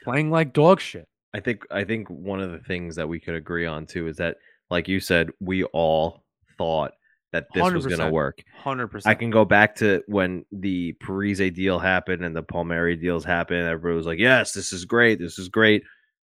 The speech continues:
Speaker 2: How quick we forget how excited we were. Even for Chara, everybody was beaming, beaming.
Speaker 1: Well, the storyline and the
Speaker 2: I get
Speaker 1: narrative
Speaker 2: it.
Speaker 1: around it,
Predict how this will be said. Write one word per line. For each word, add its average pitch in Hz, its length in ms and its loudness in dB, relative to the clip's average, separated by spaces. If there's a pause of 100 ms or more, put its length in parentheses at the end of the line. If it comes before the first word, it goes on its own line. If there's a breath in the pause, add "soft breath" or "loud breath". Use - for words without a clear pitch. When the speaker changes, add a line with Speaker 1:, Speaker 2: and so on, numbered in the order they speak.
(720)
Speaker 2:
How 120 160 6
quick - 300 0
we 110 120 4
forget 92 560 2
how 92 160 2
excited 82 500 -2
we 78 120 -4
were. 73 640 -2
Even 165 240 4
for 180 140 0
Chara, 160 560 6 (160)
everybody 175 360 0
was 175 180 0 (360)
beaming, 180 720 6 (760)
beaming. 190 680 6 (100)
Speaker 1:
Well, 214 140 6
the 202 60 8
storyline 160 720 4 (220)
and 147 280 -4
the 123 40 -4 (160)
Speaker 2:
I 110 60 8
get 117 80 6
Speaker 1:
narrative 285 220 12
Speaker 2:
it. - 60 0
Speaker 1:
around 110 280 -4
it, 113 80 -6